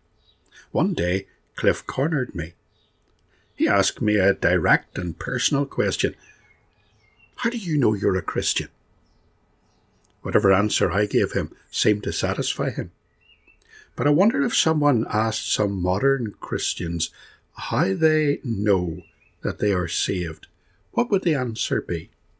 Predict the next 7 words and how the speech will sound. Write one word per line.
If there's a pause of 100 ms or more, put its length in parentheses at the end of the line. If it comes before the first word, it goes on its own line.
(1300)
Would
it
be,
"I
heard
a
voice,"